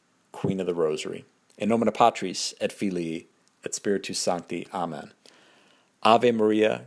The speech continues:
gratia plena, Dominus tecum, benedicta tu in mulieribus, et benedictus fructus ventris tui, Iesus. Sancta Maria, Mater Dei,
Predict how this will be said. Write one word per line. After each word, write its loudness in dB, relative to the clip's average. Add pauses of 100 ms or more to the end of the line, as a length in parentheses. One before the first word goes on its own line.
gratia 6
plena, 0 (100)
Dominus 0
tecum, -4 (560)
benedicta 4
tu -2
in -2
mulieribus, 0
et -4
benedictus 0
fructus -4
ventris -4
tui, -4
Iesus. -6 (440)
Sancta 2
Maria, 2
Mater 0
Dei, 0